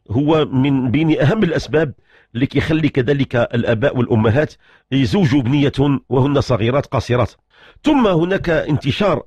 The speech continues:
بعض المفاهيم، آه، الدينية بين الناس، يعتقدون بأن الدين يحث على الزواج المبكر. نعم، إذا كانت هناك حالات استثنائية، وكانت حالات هناك ربما قديما الحياة بسيطة جدا،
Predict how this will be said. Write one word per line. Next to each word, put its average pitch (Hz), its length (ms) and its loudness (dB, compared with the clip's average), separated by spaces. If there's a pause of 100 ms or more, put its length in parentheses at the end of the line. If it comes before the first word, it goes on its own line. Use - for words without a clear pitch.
(120)
بعض 127 340 0
المفاهيم، 123 800 0 (460)
آه، 123 260 0
الدينية 113 520 -2 (340)
بين 127 260 0
الناس، 117 440 0 (420)
يعتقدون 143 680 0
بأن 120 360 0
الدين 127 420 0
يحث 139 460 -2 (560)
على 131 420 0
الزواج 127 580 0
المبكر. 123 580 0 (580)
نعم، 180 260 0
إذا 156 160 0
كانت 143 260 -2
هناك 139 240 -2
حالات 135 380 -2
استثنائية، 123 680 -2 (560)
وكانت 156 320 0
حالات 143 360 0
هناك 131 300 0
ربما 127 360 -2
قديما 131 520 -2
الحياة 131 440 0
بسيطة 135 520 0
جدا، 131 440 0